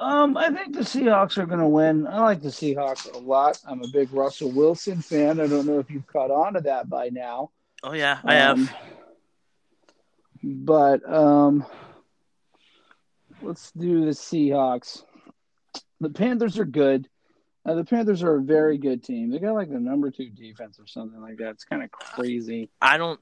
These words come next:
Speaker 2: think the Panthers are as good as you think they are. Uh, they kinda suck right now.
Speaker 1: Oh,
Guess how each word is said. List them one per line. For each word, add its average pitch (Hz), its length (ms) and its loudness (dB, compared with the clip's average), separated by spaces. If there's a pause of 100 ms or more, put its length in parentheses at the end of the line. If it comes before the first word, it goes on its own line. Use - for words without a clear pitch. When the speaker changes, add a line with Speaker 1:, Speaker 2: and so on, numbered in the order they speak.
Speaker 2:
think 147 220 -8
the - 80 -16
Panthers 123 420 -6
are 110 100 -6
as 101 100 -12
good 110 160 -10
as 98 120 -12
you 101 80 -14
think 101 240 -12
they 98 120 -8
are. 92 200 -8 (240)
Uh, 101 240 -4 (140)
they 120 240 -4
kinda 120 340 -6
suck - 280 -4
right 92 140 -10
now. 90 200 -14 (840)
Speaker 1:
Oh, 170 360 4